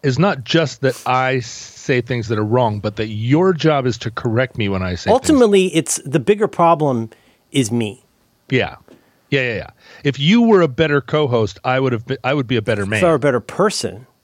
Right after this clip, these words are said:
Speaker 1: If you were a better person, I would be a better person
Speaker 2: I ca-,
Speaker 1: 'cause you
Speaker 2: I
Speaker 1: have
Speaker 2: cause
Speaker 1: made
Speaker 2: the
Speaker 1: me a better
Speaker 2: problems that become John's problems. Ser-, Sercusa.
Speaker 1: Yes.
Speaker 2: 'Cause he, he, he has to live with it now. He's the
Speaker 1: Hmm.
Speaker 2: one who heard me,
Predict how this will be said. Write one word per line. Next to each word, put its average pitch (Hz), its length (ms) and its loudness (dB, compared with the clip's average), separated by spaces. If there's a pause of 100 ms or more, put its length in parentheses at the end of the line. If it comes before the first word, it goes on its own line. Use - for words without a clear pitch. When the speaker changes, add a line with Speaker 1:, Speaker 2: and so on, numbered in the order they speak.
(280)
Speaker 1:
If - 160 -20
you 170 180 0
were 220 100 2
a - 20 -8
better 170 220 0
person, 131 440 -2
I 143 220 0
would 131 180 -2
be 107 120 -6
a 95 40 -6
better 92 240 -8
person - 140 -4
Speaker 2:
I 190 140 2
ca-, 185 300 2
Speaker 1:
'cause 185 80 -4
you - 60 0
Speaker 2:
I 190 140 2
Speaker 1:
have 185 80 -6
Speaker 2:
cause 196 360 0
Speaker 1:
made 143 40 -4
Speaker 2:
the 165 60 0
Speaker 1:
me - 20 0
a - 40 -8
better - 40 -18
Speaker 2:
problems 131 640 2
that - 180 -2
become 120 460 -4
John's 110 380 -2
problems. 107 640 -2 (280)
Ser-, - 180 0
Sercusa. 131 280 -4
Speaker 1:
Yes. - 500 -10
Speaker 2:
'Cause - 160 0
he, 233 80 -4
he, 277 340 0
he 214 200 -2
has 165 160 0
to 117 100 -2
live 156 180 4
with 110 100 -2
it - 140 -14
now. 104 220 -14 (260)
He's 254 240 2
the 208 100 2
Speaker 1:
Hmm. 160 60 2
Speaker 2:
one 143 280 0 (200)
who 175 160 4
heard 165 340 2
me, 135 360 0